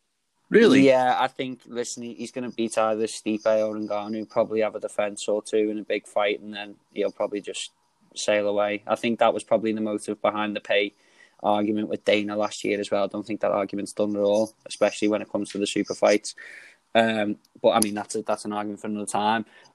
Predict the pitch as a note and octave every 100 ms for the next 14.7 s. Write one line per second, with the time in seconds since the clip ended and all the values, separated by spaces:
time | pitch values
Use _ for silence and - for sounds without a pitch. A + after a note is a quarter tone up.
0 | - A#2 A#2 - A2+ G#2+ A#2+ C3 A2+ B2+
1 | A#2+ - _ - _ B2+ B2+ B2+ - C3+
2 | A#2+ B2 B2 A#2+ A#2 A2 A2 - G2+ A2
3 | A#2 - - A#2 A2+ A#2 A2+ - A2 -
4 | G#2+ - A#2 A2 A2 A2 G#2+ G#2 - A2
5 | - A2 G#2+ - G#2+ G#2+ G#2+ A2 A2 -
6 | A2 - G#2 G#2 - - G#2 G#2 - A2
7 | G#2+ G#2+ G#2+ G#2 - G#2 G2+ - G#2 -
8 | G#2 G#2 A2 A2+ G#2+ G2+ G#2 G2+ G2+ -
9 | B2+ - _ _ _ _ _ _ - A#2+
10 | A#2 A#2+ A#2+ A#2+ A2+ B2 - A#2 A#2 A2+
11 | A#2 A2+ G#2+ G#2+ - - - A2+ - -
12 | G#2 A2 - G#2 G2+ A2 - A#2 A#2 A2
13 | G#2+ G#2+ - - G#2+ G#2+ A2 G#2+ G#2+ A2
14 | G#2+ A#2 A2 G#2 A2 B2 C3+